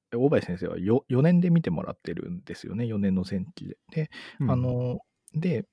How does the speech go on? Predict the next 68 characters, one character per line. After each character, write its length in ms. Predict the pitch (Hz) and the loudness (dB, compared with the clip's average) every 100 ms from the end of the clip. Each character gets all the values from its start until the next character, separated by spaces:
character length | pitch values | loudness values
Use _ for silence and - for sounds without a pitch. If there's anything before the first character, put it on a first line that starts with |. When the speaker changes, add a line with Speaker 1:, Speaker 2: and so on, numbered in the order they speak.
| _ | _
Speaker 1:
そ 140 | 185 180 | -4 -4
こ 220 | - 240 | -4 -4
に 240 | 269 262 - | -4 -2 -4
至 280 | 143 - 214 | -2 0 2
る 120 | 202 | 4
ま 140 | 117 | 4
で 160 | 90 85 | 2 -2
の、 240 | 82 82 - | -2 -6 -4
な 120 | 107 | -2
ん 100 | 98 | -2
て 120 | 92 | -2
い 40 | 85 | -4
う 60 | |
か、 240 | - - - _ - | -4 -8 -8 _ -8
道 120 | 104 - | -6 -4
筋 300 | 110 113 107 | -2 -2 0
が 160 | 113 104 | 0 0
も 240 | 113 117 | 0 -2
う 20 | 104 | 0
ち 100 | 123 | -2
ょ 20 | |
っ 40 | - | -4
と 160 | - - _ | -10 -12 _
す 120 | - - | -16 -14
っ 40 | |
き 140 | - 107 | -6 -4
り 80 | |
で 100 | 92 | -2
き 120 | 90 104 | -2 -2
れ 60 | |
ば 120 | 80 | -2
な 200 | 76 80 85 | -4 -6 -8
と 100 | 95 | -6
い 60 | |
う 60 | 87 | -6
の 80 | 80 | -8
が 200 | - 90 _ | -12 -14 _
あ 80 | - | -20
っ 20 | _ | _
て、 220 | - 107 110 | -4 -4 -4
で、 260 | 147 131 - _ | -4 -4 -6 _
僕 600 | 165 - 202 202 202 196 | -6 0 2 2 4 2
は 140 | 196 | 2
一 220 | 127 - | 0 4
年 160 | 185 190 | 4 4
生 140 | - | 2
の 120 | 85 87 | -2 0
前 200 | 104 95 - | 4 4 2
期 360 | - 85 82 | -4 -4 -6
担 240 | - 95 92 | -6 -4 -4
当 160 | 85 87 | -4 -6
し 100 | - | -8
て 100 | - | -8
た 160 | 76 | -8
ん 100 | 76 | -10
で 100 | - | -12
す 180 | - - | -12 -10
よ 80 | 95 | -4
ね。 180 | 101 107 | -4 -4
で、 140 | 156 | -4
そ 120 | 180 | 0
の 100 | 196 | 0
時 240 | - - 98 | 0 -2 0
に 200 | 82 - - - _ | -2 -6 -18 -20 _
割 140 | 135 139 | -8 -6
と 100 | 127 | -2
そ 80 | |
の、 300 | 110 90 - | 0 0 -4